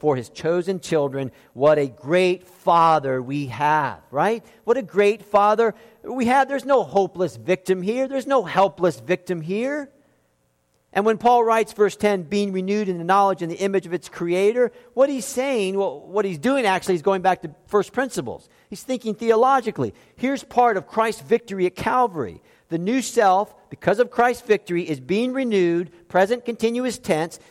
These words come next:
being renewed. This is happening right now. God is doing this in every Christian right now. God is working in you right now. I don't feel,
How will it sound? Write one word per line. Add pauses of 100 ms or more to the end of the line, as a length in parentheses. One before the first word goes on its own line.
(160)
being
renewed.
This
is
happening
right
now. (300)
God
is
doing
this
in
every
Christian
right
now.
God
is
working
in
you
right
now.
I
don't
feel,